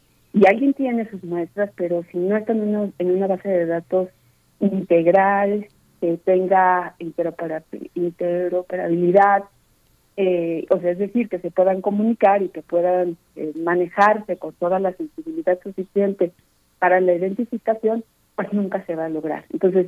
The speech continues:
hay muchos temas en los que las buscadoras, las organizaciones civiles, necesitan estar coordinadas y ser escuchadas por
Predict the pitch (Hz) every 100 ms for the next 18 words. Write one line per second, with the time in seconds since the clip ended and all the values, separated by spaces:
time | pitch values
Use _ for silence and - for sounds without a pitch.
0 | - _ - 202 214 226 302 359 370 -
1 | 226 226 240 330 _ _ _ - 196 202
2 | 196 - 214 240 - 180 175 175 180 -
3 | 175 220 269 202 170 170 170 175 208 240
4 | 240 233 240 262 359 _ _ _ _ _
5 | 220 226 226 226 196 233 262 - 302 294
6 | 208 - 196 226 285 - - 190 180 175
7 | 175 185 240 277 392 - _ _ _ _
8 | 185 - 226 240 240 - 175 - 202 214
9 | 233 403 - _ _ _ _ _ 240 269
10 | 302